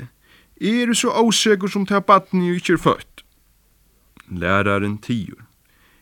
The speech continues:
Hyggur alsamt í eyguni á honum. Letur eina góða løtu ganga. Til skjótt Tummas bognar, verður meira og meira ótryggur,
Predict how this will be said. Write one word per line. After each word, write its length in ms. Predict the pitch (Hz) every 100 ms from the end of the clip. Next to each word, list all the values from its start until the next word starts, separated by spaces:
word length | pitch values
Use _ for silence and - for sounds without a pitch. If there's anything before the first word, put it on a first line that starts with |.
| _
Hyggur 300 | 113 107 127
alsamt 520 | 120 139 - 131 127 -
í 160 | 117
eyguni 400 | 98 101 98 98
á 80 | 90
honum. 320 | 85 - - _ _ _ _ _ _ -
Letur 380 | 85 101 107 95
eina 160 | 101
góða 380 | 95 120 139 127
løtu 340 | 104 101 101 98
ganga. 440 | 87 85 - - - _ _ _ _ _ _ _ _ -
Til 220 | 92 101
skjótt 460 | - 131 143 - - -
Tummas 440 | 107 110 95 92 -
bognar, 540 | - - 98 98 101 - - - - _ -
verður 320 | 104 120 127
meira 460 | 123 135 139 131 131
og 100 | 131
meira 320 | 123 123 92
ótryggur, 720 | 120 113 - 117 - 113